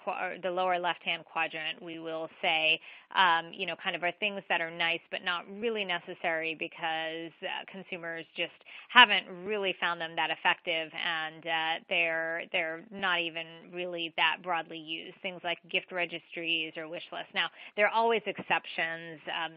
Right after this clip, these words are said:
not, uh, you know, there's certain businesses that are in the wedding space, um, for instance, that are gonna find gift registries incredibly important. And, um, if you're in the wedding space, you can ignore that advice. But if you're not in the wedding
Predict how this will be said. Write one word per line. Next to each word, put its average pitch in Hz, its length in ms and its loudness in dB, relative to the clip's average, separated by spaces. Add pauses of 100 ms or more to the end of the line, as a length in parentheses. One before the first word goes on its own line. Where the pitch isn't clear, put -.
not, 165 380 0
uh, 175 480 0
you 190 120 -4
know, 156 80 -6
there's 156 260 -8
certain 175 280 -8
businesses 160 840 -8
that 160 180 2
are 156 80 -4
in 175 120 -10
the 170 100 -8
wedding 165 380 -2
space, 160 440 -2 (480)
um, 180 220 2
for 180 100 -2
instance, 165 340 -8
that 165 100 0
are 165 60 -2
gonna 165 240 -4
find 160 300 -2
gift 160 180 -2
registries 160 480 -6
incredibly 170 1000 2
important. 165 640 -8
And, 165 220 -8 (300)
um, 170 300 4
if 196 140 -2
you're 208 140 2
in 208 100 2
the 208 80 0
wedding 180 300 8
space, 160 320 0
you 175 120 -4
can 175 120 -10
ignore 160 380 -6
that 165 200 6
advice. 160 420 -2 (100)
But 170 100 -4
if 180 100 -2
you're 208 120 -2
not 247 280 8
in 190 80 -4
the 175 100 -6
wedding 165 280 0